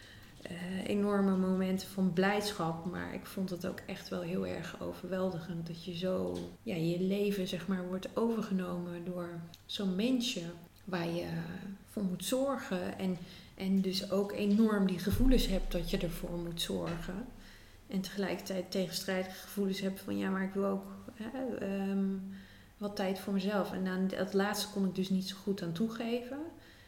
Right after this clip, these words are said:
Dus, eh, ja, dat was wel lastig. Ja, ik vond het, vond het lastig. En pas toen ik het weer, toen ik dacht van, "Ah, nu heb ik het een beetje onder de knie, hè," dat er een beetje balans,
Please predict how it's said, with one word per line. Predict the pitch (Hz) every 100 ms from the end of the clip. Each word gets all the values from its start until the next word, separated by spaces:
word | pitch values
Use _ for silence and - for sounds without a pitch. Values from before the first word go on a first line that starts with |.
| - - -
Dus, | 196 190 196
eh, | 190 180 180 180 180 180 185 185 185 196 214
ja, | 220 220 220
dat | 220
was | 226
wel | 190 185
lastig. | 185 - - - - - - - - - - -
Ja, | 214
ik | 202 - - - - -
vond | 190 185
het, | 180 - -
vond | - 185
het | 170
lastig. | 170 165 - 165 - - - -
En | 190 190
pas | 208 -
toen | 226
ik | 208
het | 202 202
weer, | 202 202 202 - - - - - -
toen | - 220
ik | 180
dacht | 202 214 214
van, | 196 196
"Ah, | 160 196
nu | 233
heb | 226 214
ik |
het | 190
een | 208
beetje | 202 190 190
onder | 202 196
de | 196
knie, | - 226 269 294
hè," | 247 285 254
dat | 233
er | 202
een | 196
beetje | 190 190
balans, | 190 196 233 233 -